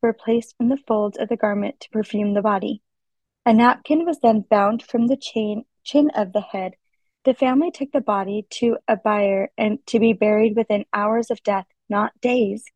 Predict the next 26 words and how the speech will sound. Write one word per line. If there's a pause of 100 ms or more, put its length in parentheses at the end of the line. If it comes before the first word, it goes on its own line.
(460)
During
the
first
century,
many
people
were
laid
to
rest
in
rock-hewn (120)
tombs. (520)
Others
were
buried
in
the
ground." (1040)
So
this
boy
was
on
his
way